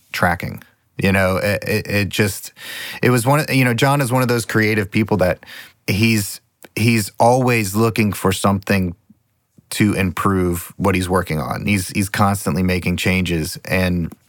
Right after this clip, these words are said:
you know, sometimes he'll go back to what he, what it was before, but a lot of the times he's constantly tinkering on his own with whatever I sent him,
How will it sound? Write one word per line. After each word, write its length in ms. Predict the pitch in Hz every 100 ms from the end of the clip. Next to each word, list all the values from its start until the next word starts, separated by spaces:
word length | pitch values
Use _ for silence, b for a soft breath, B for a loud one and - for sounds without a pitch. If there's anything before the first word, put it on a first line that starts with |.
| _
you 120 | 110
know, 100 | 101
sometimes 480 | 98 123 117 123 123
he'll 100 | 127
go 140 | 117 113
back 240 | 113 117
to 100 | 120
what 140 | 110 107
he, 120 | 95
what 260 | 98 107
it 80 | 101
was 200 | 101 101
before, 460 | 98 87 117 120 110
but 280 | 92 95 - -
a 100 | 104
lot 260 | 104 113 139
of 80 |
the 80 | 110
times 420 | 92 104 92 92
he's 400 | - 98 92 - B B B
constantly 520 | - 110 113 107 90 95
tinkering 680 | - 120 113 98 82 82 - _ - -
on 160 | 107
his 140 | 107 107
own 380 | 104 90 87 87 -
with 260 | 98 -
whatever 640 | 92 104 104 98 98 95 82 - -
I 120 | 98
sent 300 | - 101 85
him, 240 | 80 76